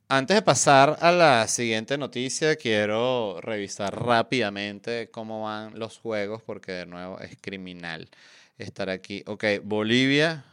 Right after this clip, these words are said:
Uruguay, tres a cero, perfecto. Minuto noventa y cuatro, eso está listo. Argentina, Brasil va cero a cero, minuto veintiséis, ok. Ecuador, Chile, eh, le ganó Ecuador a Chile uno a cero.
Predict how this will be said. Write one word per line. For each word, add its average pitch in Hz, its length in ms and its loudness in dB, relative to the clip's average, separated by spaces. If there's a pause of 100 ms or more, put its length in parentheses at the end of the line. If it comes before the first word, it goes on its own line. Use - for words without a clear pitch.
(220)
Uruguay, 143 640 4
tres 113 260 -2
a 127 100 2
cero, 180 440 2
perfecto. 165 800 -2
Minuto 117 400 -6
noventa 120 340 -4
y 95 60 -6
cuatro, 151 500 0
eso - 120 -12
está - 200 -2
listo. 165 480 -2 (420)
Argentina, 120 840 -2
Brasil 135 540 0
va 120 100 2
cero 123 280 -2
a 123 60 -4
cero, 160 380 -4
minuto 107 400 -6
veintiséis, 131 680 -4
ok. 101 200 -16 (720)
Ecuador, 110 640 2
Chile, 147 640 0 (100)
eh, 110 340 -2
le 107 140 2
ganó 107 260 -4
Ecuador 127 380 2
a 131 80 4
Chile 127 420 -4
uno 113 180 -6
a 101 40 -12
cero. 208 440 0